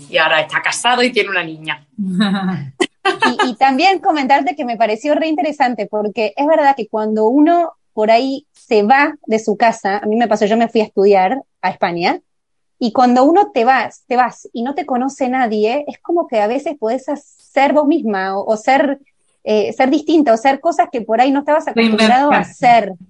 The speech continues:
Speaker 3: Y, y como que te sorprende, pero bueno, qué bueno que estaría que pudiéramos hacerlo dentro de nuestro propio ambiente, ¿no? Pero a veces cuesta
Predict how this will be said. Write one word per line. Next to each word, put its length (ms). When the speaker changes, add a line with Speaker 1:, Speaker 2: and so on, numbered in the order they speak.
Speaker 3:
Y, 260
y 200
como 300
que 100
te 100
sorprende, 640
pero 140
bueno, 380
qué 160
bueno 240
que 60
estaría 540
que 140
pudiéramos 800
hacerlo 500
dentro 300
de 60
nuestro 560
propio 340
ambiente, 360
¿no? 120
Pero 140
a 20
veces 260
cuesta 500